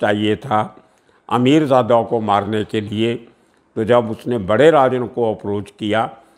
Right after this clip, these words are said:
एक बड़ी रकम ऑफर की गई, तो बड़ा राजन ने किसी और को नहीं, उसी डेविड परदेसी को चुना अमीरजादा को कोर्ट में मारने के लिए।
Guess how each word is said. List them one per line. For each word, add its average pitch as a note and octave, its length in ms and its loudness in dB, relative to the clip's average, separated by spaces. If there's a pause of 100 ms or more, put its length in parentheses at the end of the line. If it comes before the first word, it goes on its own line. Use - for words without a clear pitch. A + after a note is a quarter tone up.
(160)
एक A2+ 280 -4
बड़ी D3 280 4
रकम B2 400 0 (180)
ऑफर A2 340 -2
की A2 260 -6
गई, A2 260 0 (460)
तो A2+ 100 -2
बड़ा A2 320 2
राजन A2+ 400 0
ने A2+ 160 -4
किसी G#2+ 400 -8
और G2+ 260 -2
को A2+ 180 -4
नहीं, A2 400 -2 (420)
उसी C#3 280 0
डेविड A2 340 0
परदेसी G2+ 580 -4
को G#2 200 -6
चुना G#2 480 -2 (380)
अमीरजादा A2 760 0
को G2+ 300 -4 (440)
कोर्ट B2 280 0
में A2+ 160 -2
मारने F#2 440 -4
के E2+ 180 -12
लिए। D#2+ 240 -14